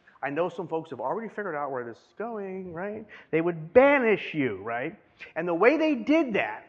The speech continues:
Athens being a democracy, they'd call the city fathers together, all the citizens. They would present the case. This guy's a lousy guy. We should banish him. Not really. They go back and forth, and then they would vote in the end.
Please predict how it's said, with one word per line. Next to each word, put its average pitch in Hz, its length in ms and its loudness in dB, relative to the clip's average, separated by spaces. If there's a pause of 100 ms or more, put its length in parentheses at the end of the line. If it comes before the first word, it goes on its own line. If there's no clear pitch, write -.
(640)
Athens 131 300 -4
being 156 200 -4
a 208 40 -2
democracy, 180 600 0
they'd 156 220 -6
call 139 340 -6
the 165 80 -10
city 175 240 -12
fathers 175 400 -8
together, 156 460 -4
all 151 140 0
the 175 80 -4
citizens. 160 580 -6 (200)
They 139 100 -2
would 139 140 -4
present 165 380 -6
the 233 80 -10
case. 202 540 2
This - 160 -12
guy's 143 180 -2
a 127 80 2
lousy 175 380 6
guy. 180 320 6
We 160 100 2
should 120 180 -8
banish 190 380 2
him. 175 220 -4 (260)
Not 151 240 -6
really. 196 220 0
They 165 80 -4
go 170 140 0
back 160 200 2
and 156 80 -10
forth, 196 280 0
and 180 100 -2
then 196 120 -2
they 202 140 2
would 190 160 0
vote 226 340 8
in 220 120 2
the 220 120 0
end. 214 320 0